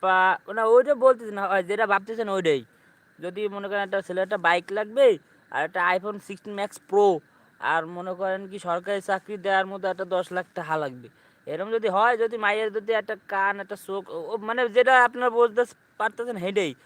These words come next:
কোনো সমস্যা নাই। আমাকে, আহ, মিলন চৌধুরী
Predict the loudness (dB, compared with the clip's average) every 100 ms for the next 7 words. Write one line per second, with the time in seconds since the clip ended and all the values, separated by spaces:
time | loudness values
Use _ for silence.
0 | _ -10 -8 -8 -8 -10 -12 -14 -14 -18
1 | _ _ -10 -8 -6 -4 -4 -4 -8 -10
2 | -4 -4 -4 -8 -8 -8 -4 -4 -6 -6
3 | -6 -6 -4 -4